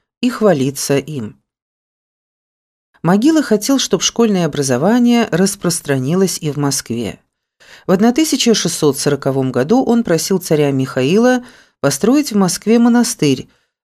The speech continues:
в котором бы старцы Киевского братского монастыря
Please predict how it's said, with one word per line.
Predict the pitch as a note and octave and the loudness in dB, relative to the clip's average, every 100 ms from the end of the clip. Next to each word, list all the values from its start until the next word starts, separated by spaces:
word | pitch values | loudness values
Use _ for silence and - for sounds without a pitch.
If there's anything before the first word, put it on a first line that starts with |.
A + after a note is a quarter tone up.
| _ | _
в | |
котором | D3 C#3+ G#3 F#3+ | -4 0 2 2
бы | E3 | 0
старцы | - C#3+ C3+ D3 F3+ | -2 -2 -2 -2 -6
Киевского | E3+ E3+ D3+ - D3 C#3 B2 - - | -2 -2 -2 -4 -2 0 -2 -4 -6
братского | C#3+ E3 C#3+ - - C3 - | -2 0 0 -4 -4 -4 -4
монастыря | D3 D#3 C#3+ - C3+ D3+ A3 A#3+ | -4 -2 -2 -2 0 2 2 0